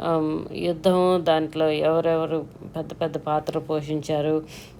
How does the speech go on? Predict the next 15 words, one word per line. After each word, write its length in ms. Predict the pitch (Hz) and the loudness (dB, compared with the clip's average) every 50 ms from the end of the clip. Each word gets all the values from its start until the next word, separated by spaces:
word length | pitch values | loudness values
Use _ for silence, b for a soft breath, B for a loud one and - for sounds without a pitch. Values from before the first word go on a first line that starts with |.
| - - | -8 -2
ఏం 240 | - 165 170 175 175 | 0 2 2 2 4
జరిగింది, 880 | 160 175 175 160 160 156 160 156 156 151 160 160 160 156 156 151 - - | 6 6 6 6 4 2 0 0 0 -2 0 0 0 0 -2 -2 -4 -6
ఈ 340 | - 175 165 165 160 156 160 | -6 -4 -4 -2 -2 -2 -2
ఇల్లు 280 | 160 170 175 175 175 | -2 0 0 0 0
ఎ-, 220 | 170 160 165 165 165 | 0 0 0 0 0
ఎలా 320 | 143 156 156 165 170 170 | 0 0 2 4 4 4
ఉపయోగపడింది, 1120 | 165 165 160 160 165 165 160 147 143 156 156 151 156 151 151 147 156 160 160 156 156 139 - - | 4 2 -2 -2 -2 -2 -2 -2 -2 -2 -2 0 -2 -2 -2 -2 0 0 0 0 -2 -4 -6 -4
అక్కడ 340 | 156 156 151 147 - 147 147 | -2 -2 -2 -2 -4 -4 -2
ఆ 360 | 151 147 147 143 147 147 147 | -2 -2 0 0 0 0 -2
సైటు, 800 | 147 147 - - 156 156 160 165 165 170 165 165 160 160 160 - - - | -2 -4 -6 -6 -2 -2 -2 -2 -2 -2 -2 0 0 0 -2 -4 -6 -6
అవ-, 460 | - - 147 156 156 156 156 151 - | -4 -4 -2 -2 0 0 0 0 2
ఆ 140 | - - 151 | 0 0 2
నీళ్ళల్లోంచి 840 | 156 160 165 175 185 185 190 190 185 180 180 180 180 185 185 208 | 2 2 2 2 4 4 4 4 4 4 4 2 2 2 0 2
ఓడలు 420 | 226 208 185 175 180 180 170 165 160 | 4 6 6 6 6 6 4 2 2
వెళ్ళేవన్నమాట. 580 | 156 151 147 147 139 139 135 135 131 131 127 | 0 2 2 0 0 0 0 -2 -2 -4 -6